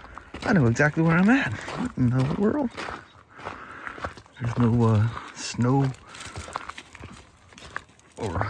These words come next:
actually, that was frozen fog. The edge of the mountain there anymore.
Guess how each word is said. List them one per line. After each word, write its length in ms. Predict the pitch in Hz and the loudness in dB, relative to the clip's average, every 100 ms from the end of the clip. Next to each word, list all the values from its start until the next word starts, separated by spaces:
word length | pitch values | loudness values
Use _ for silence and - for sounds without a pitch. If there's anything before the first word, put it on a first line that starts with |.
| 113 | 4
actually, 300 | 113 - 92 | 4 4 4
that 160 | 92 | 2
was 120 | 90 87 | 2 -4
frozen 640 | - 117 120 104 85 85 | 0 4 6 4 2 0
fog. 460 | - 127 - 87 98 - - - _ - - - - - - - - - | 4 4 4 0 -4 -8 -12 -20 _ -14 -12 -18 -18 -20 -20 -20 -20 -10
The 100 | - | -2
edge 140 | 110 107 | 0 2
of 60 | |
the 60 | 101 | 4
mountain 320 | 110 143 107 | 4 4 4
there 180 | 95 95 | 4 6
anymore. 500 | 95 92 104 107 | 6 6 4 2